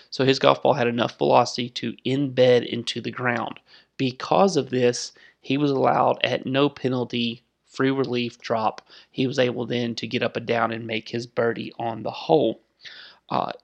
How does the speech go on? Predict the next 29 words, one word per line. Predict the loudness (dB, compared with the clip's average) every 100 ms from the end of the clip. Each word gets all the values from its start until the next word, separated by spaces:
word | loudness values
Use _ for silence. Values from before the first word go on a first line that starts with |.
| _
if | 10 10 6 -10 0
they | 4 4
had | 4
not | 2 2
found | 4 2
the | 2
golf | -2 -2 0
ball | 0 0
inside | -2 -2 0 0 0 -2 -8
the |
three | -8 -6 -6
minute, | -6 -8 -10 -10
he | -4
would | -4
have | -2
had | -6
to | -6
go | -2
back | 0 -2
to | -2
the | -6
tee. | -4 -4 -4
It |
would | -4
have | -4
been | -4
a | 0
lost | 0 0 -2
ball, | 0 2 0